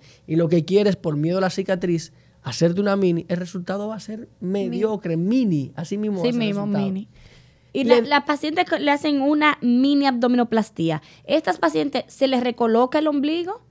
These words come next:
Speaker 1: No,
Speaker 3: No.
Speaker 1: obviamente que
Speaker 3: ¿Y
Speaker 1: no.
Speaker 3: se le hace reparación muscular? Tampoco.
Speaker 1: Sola-, solamente la parte de abajo.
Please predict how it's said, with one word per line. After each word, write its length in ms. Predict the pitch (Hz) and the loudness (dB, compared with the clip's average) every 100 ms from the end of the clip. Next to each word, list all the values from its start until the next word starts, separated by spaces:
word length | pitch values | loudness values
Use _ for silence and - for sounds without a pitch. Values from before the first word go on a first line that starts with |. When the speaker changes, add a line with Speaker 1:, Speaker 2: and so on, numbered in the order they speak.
| _ | _
Speaker 1:
No, 460 | 143 147 139 135 127 | 4 8 8 6 2
Speaker 3:
No. 80 | 143 | 2
Speaker 1:
obviamente 440 | 160 160 170 175 | 4 4 2 2
que 100 | 180 | 2
Speaker 3:
¿Y 40 | 175 | 4
Speaker 1:
no. 80 | |
Speaker 3:
se 60 | 277 | 6
le 60 | 269 | 6
hace 160 | 311 | 6
reparación 420 | 302 294 - 302 | 4 4 4 2
muscular? 480 | 294 - 285 294 381 - _ _ _ | -2 -4 -2 -2 -2 -6 _ _ _
Tampoco. 360 | 208 208 208 208 | -4 -4 0 0
Speaker 1:
Sola-, 160 | - | -2
solamente 640 | - 214 226 214 214 214 208 | -4 0 2 4 2 2 0
la 160 | 175 | 0
parte 260 | 160 170 180 | -2 -2 -2
de 60 | 170 | -2
abajo. 340 | 147 127 127 | -2 -4 -8